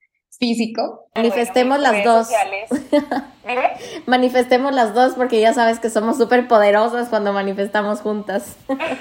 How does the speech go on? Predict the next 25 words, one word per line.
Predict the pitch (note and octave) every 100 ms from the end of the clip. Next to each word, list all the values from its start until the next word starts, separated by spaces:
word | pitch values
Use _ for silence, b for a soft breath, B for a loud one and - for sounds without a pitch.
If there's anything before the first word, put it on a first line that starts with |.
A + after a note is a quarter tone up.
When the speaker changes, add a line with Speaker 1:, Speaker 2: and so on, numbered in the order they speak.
| - -
Speaker 1:
Sí, | - - - - E4 F#3 - _ _ B B B B -
totalmente. | B3+ G#3 G3 G3+ G3 G3
Me | F#3+
encantaría | F#3 G3 F#3+ F#3+ F3+ F3 F3+
conocer | A3+ A3 G3+
Ecuador | F3+ G3+ F#3 F3 G3
y |
también | G3+ F#3 E3 D#3+
que |
vengas | E3+ F3 F#3+
a | G#3
Colombia | F3 F3 F3 G3 A#3 G#3
y | -
que | F3+
hagamos | E3 D#3+ E3 E3 - B B
gira | - A#3 A3
por | A3+ G#3+
el | G3+
mundo | G3 F3+ F#3
de |
Astro | G3 G#3 - F3+
Styling. | - D#3 D#3 D#3+
Qué | D#3+
rico. | F3 D#3 - - _ B B B B B _
Em, | A3 A3 A3+ A#3 A#3 A3+ A3+ A#3